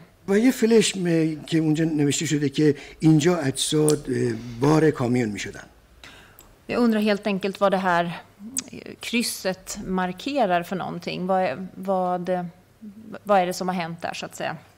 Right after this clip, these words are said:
Speaker 1: این ضرب دری که شما زدین، چی رو نشون می‌ده؟ چه اتفاقی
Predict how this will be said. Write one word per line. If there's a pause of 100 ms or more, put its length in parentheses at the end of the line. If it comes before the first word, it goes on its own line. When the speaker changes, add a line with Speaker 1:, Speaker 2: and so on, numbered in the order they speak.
(120)
Speaker 1:
این
ضرب
دری
که
شما
زدین،
چی
رو
نشون
می‌ده؟
چه
اتفاقی